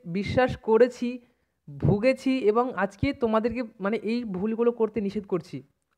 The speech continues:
অনেক জিনিস আসবে যাবে, অনেকে সুযোগ পাওনি, সত্যি কথা,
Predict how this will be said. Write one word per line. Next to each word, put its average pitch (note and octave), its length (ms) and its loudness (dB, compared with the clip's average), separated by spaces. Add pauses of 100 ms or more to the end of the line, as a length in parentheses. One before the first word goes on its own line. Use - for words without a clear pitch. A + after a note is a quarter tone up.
(100)
অনেক A3+ 340 0
জিনিস A#3 380 -2
আসবে G3+ 300 2
যাবে, D#3+ 300 2 (320)
অনেকে A#3+ 300 4
সুযোগ A#3 300 -2
পাওনি, G3 540 4
সত্যি G#3+ 340 0
কথা, D#3+ 300 2